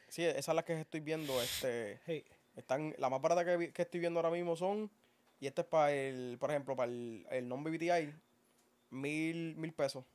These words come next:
Speaker 2: Mil pesos, eh, suena caro, pero si le vas a pagar a alguien y vas a comprar la Ravisa por el lado, más pagarle a alguien,
Speaker 1: Mira, aquí hay una Haltech.
Speaker 2: se te va a salir, te va a salir más.
Speaker 1: Una Haltech Elite,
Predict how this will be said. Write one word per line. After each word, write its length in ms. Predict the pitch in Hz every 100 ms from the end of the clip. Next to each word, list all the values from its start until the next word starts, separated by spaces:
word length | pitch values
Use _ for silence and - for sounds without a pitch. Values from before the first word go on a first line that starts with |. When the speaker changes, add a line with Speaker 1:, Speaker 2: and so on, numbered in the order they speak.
| _ _ _ _ _ _ - _ _ -
Speaker 2:
Mil 200 | 165 180
pesos, 680 | - 185 202 190 165 151 143 _ _ _ _ _ _
eh, 680 | 180 160 151 151 143 139 135 127
suena 360 | 165 147 165
caro, 300 | 180 185 175
pero 720 | 151 143 139 135 135 131 131 131
si 240 | - 143
le 120 | 139
vas 220 | 135 135 147
a 80 |
pagar 280 | 156 156 165
a 160 | 165 165
alguien 540 | 165 165 165 160 160 -
y 120 | 160
vas 180 | 143 147
a 60 |
comprar 320 | 151 151 160 160
la 140 | 165
Ravisa 680 | 165 147 156 160 160 151 143 -
por 180 | 151
el 140 | 143 139
lado, 260 | 151 170
más 180 | 160 151
pagarle 400 | - 135 135 151
a 100 | 151
alguien, 400 | 165 160 160 156 _ - -
Speaker 1:
Mira, 160 | 151 143
aquí 100 | 151
hay 100 | 151
una 120 | 170
Haltech. 460 | 160 190 180 160 147
Speaker 2:
se 100 | 147
te 60 |
va 80 | 143
a 60 | 135
salir, 320 | 160 147 143 -
te 80 |
va 60 | 147
a 60 | 143
salir 260 | 151 147
más. 160 | 139 143 _
Speaker 1:
Una 280 | 143 147 156
Haltech 520 | 151 170 160 170 165 -
Elite, 340 | 160 165 175